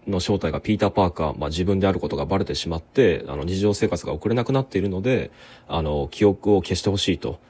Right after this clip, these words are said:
あの、自分がスパイダーマンである、正体、自分、スパイダーマンの正体が自分であるっていう記憶を街の人々から消してほしいってことをお願いし、その呪文を唱えることが失敗したことで、マルチバース、まあ、平行世界、まあ、多次元からの、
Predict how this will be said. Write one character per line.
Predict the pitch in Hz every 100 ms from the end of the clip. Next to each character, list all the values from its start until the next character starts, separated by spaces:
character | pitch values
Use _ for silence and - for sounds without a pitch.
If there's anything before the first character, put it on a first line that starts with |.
| -
あ |
の、 | 80
自 | 80
分 | 95
が | 92
ス | -
パ | 104 104
イ |
ダ | 104
ー | 101
マ | 92
ン | 82
で | 90
あ | 95
る、 | -
正 | - 104
体、 | - -
自 | 87 104
分、 | 107 -
ス | -
パ | 120
イ | 117
ダ |
ー | 110
マ |
ン | 98
の |
正 | 85 98
体 | 92
が | 80
自 | 90
分 | 113 117
で | 120
あ |
る | 101
っ |
て | - - 85
い | 90
う | 85
記 | - 98
憶 | 98 - - 101 98 -
を | 156 113 - - -
街 | 95 -
の | 104
人 | 98 104
々 | 92
か | -
ら | 69
消 | -
し | -
て | 120
ほ | 123
し | 135
い |
っ | 120
て |
こ | -
と | -
を | 73
お | 85
願 | 95 98
い | 92
し、 | - 135 101 - - - -
そ | - 123
の | 117
呪 | 113 120
文 | 131 131 131 131 123
を | 123
唱 | 123 123
え |
る | 107
こ | -
と | 85
が | 78
失 | 80 - 101 -
敗 | 127 131
し | 131
た | 139
こ | 127 117
と | 151
で、 | 160 143
マ | 90
ル | 92
チ | - 95
バ | 87
ー |
ス、 | 80 -
ま | -
あ、 | -
平 | 92 87
行 | 92
世 | - 92
界、 | 78 69 -
ま | -
あ、 | 73
多 | -
次 | 92
元 | 90 78
か | 78
ら | 85
の、 | 113 147